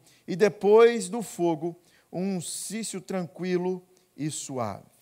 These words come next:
Ouvindo Elias, envolveu o rosto no seu manto e, saindo, pôs-se à entrada da caverna. Eis que lhe veio uma voz e lhe disse:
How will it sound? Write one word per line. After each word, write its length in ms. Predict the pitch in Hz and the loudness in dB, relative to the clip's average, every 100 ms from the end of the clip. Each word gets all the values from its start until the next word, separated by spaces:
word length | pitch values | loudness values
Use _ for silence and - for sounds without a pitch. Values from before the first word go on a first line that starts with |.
| _ _ _ _ _ _ _ _ _ _ | _ _ _ _ _ _ _ _ _ _
Ouvindo 500 | 147 151 143 208 185 | -4 -4 -2 -4 -2
Elias, 680 | 180 156 202 165 113 - - _ _ _ _ | -2 -2 -4 -4 -6 -16 -20 _ _ _ _
envolveu 500 | 160 170 180 165 214 | -4 0 0 2 0
o 60 | 185 | 0
rosto 500 | 151 208 214 - 208 | 2 2 2 -6 -10
no 80 | |
seu 180 | 196 208 | -6 -4
manto 440 | 202 147 139 - _ _ _ _ - | -2 -4 -4 -12 _ _ _ _ -6
e, 100 | 170 | -4
saindo, 600 | - 190 180 220 226 190 | 0 0 0 -2 -4 -6
pôs-se 460 | - 196 208 - | 0 2 2 -2
à 40 | 196 | -6
entrada 460 | 185 - 170 190 | -8 0 2 2
da 100 | 185 | 0
caverna. 680 | 180 185 127 127 117 110 95 _ _ _ _ - _ _ | -2 -2 -2 -6 -6 -10 -14 _ _ _ _ -20 _ _
Eis 340 | 151 196 196 | 0 2 0
que 140 | - 185 | -6 -8
lhe 140 | 175 | -6
veio 360 | 135 151 180 180 | -4 0 0 0
uma 160 | 180 | -2
voz 520 | 151 131 170 196 196 170 | -2 4 4 6 2 -4
e 40 | |
lhe 120 | 180 | -10
disse: 440 | 113 120 - - | -10 -12 -12 -16